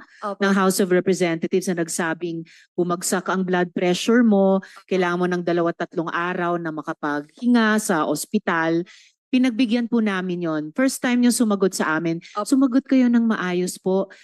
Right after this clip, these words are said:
Speaker 2: Seryoso po itong mga tanong, hindi katatawanan. Ano po? Miss Cassie.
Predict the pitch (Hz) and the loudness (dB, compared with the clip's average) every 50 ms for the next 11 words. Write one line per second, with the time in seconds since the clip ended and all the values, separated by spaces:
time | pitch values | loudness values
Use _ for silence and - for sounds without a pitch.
0 | _ _ - - 233 233 233 226 226 220 - 254 - 226 202 214 - 226 208 202 | _ _ -4 0 2 2 2 2 0 0 -2 0 2 2 0 2 0 0 0 0
1 | 196 196 190 - - 180 175 180 185 190 185 175 170 180 - - 165 - - 156 | 0 -2 -2 -2 -2 -2 0 2 2 2 0 0 -2 -2 -2 -2 -4 -4 -4 -6
2 | - 165 151 147 147 139 139 135 139 135 135 143 143 139 143 139 - - 139 143 | -4 -2 -2 0 -2 -2 -4 -6 -6 -8 -10 -10 -10 -10 -10 -10 -8 -6 -6 -6
3 | 147 - - _ _ _ _ _ _ _ _ _ _ _ _ _ _ _ _ _ | -6 -8 -10 _ _ _ _ _ _ _ _ _ _ _ _ _ _ _ _ _
4 | _ _ - 180 165 - - - 127 - - - - 113 - | _ _ -12 -12 -10 -8 -8 -10 -10 -10 -12 -14 -14 -16 -18